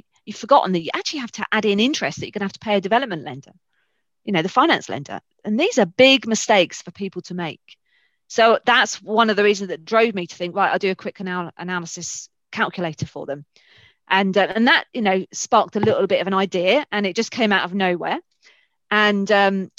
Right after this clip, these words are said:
and I was still in my consultancy role, actually. I'd gone back part-time because obviously the, the last project had failed. <laughs> Um, so I went back part-time and I was in India.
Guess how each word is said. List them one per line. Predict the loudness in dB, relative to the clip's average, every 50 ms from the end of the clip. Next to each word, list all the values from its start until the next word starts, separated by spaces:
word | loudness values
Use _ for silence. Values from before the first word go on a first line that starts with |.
| -6 -2
and | 2 2
I | 2 2
was | 2 0
still | -2 -2 0 0
in | 2 2
my | 0 -2
consultancy | -2 -4 -2 0 0 0 0 -2 -10 -10 -10 -4 0
role, | 2 2 2 2 -2 -6 _
actually. | -12 -10 -6 -2 0 0
I'd | 2 4
gone | 4 4 4 4
back | 2 0 0 0
part-time | -4 -6 -6 -6 -6 -8 -6 -4 -2 -2 -2 -4
because | -6 -8 -8 -6 -4 -2
obviously | 0 0 -2 -4 -8 -8 -4 -4 -2 0
the, | 0 -2 -2 -4 -6 -4
the | 0 2
last | 4 6 6 4 4 0 -6 -6
project | -4 -2 -2 -2 -2 -4 -6
had | -10
failed. | -6 -2 0 2 2 2 2 0 -2
<laughs> | _ _ -20 -20 -20 -20 -20 -20 _ _ _ -12 -2
Um, | 2 2 2 2
so | 2 2
I | 4 4
went | 4 4 4
back | 2 2 2
part-time | 0 0 -2 -2 -4 -6 -6 -4 -2 0 0 -2 -4 -4 -4
and | -4 -2 -2
I |
was | -2 -2 -2
in | 0
India. | 0 0 0 0 -2 -2 -2 -4 -6